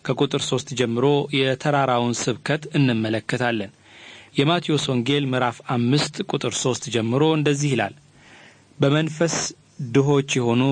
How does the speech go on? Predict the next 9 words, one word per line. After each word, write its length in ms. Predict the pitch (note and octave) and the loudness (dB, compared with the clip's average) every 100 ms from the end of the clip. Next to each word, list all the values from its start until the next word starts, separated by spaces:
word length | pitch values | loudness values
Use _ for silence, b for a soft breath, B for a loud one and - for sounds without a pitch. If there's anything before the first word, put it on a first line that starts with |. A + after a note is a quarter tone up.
| C#3+ | 2
ወይም 220 | C#3 A#2+ B2 | 2 0 0
በመንፈሳቸው 840 | B2 A#2+ A#2+ C3 B2+ A#2 - D3+ D#3 | 0 0 -2 -4 -2 -4 0 2 4
ድሆች 340 | C3 A#2+ A#2 - | 2 2 0 0
የሆኑ 260 | A2 A2 A2+ | 0 2 2
ማለት 300 | A#2 B2+ B2+ | 2 0 0
ነው፣ 140 | E3 F#3 F3 B B B B | 0 -2 -6 B B B B
"መንግሥተ 440 | C#3 D3 D3 - E3 | 0 2 0 -2 0
ሰማይ 380 | D#3 D3 C#3 C#3 | 0 0 0 0
የእነርሱ 460 | C3+ C3 C3 B2 | 0 0 -2 -4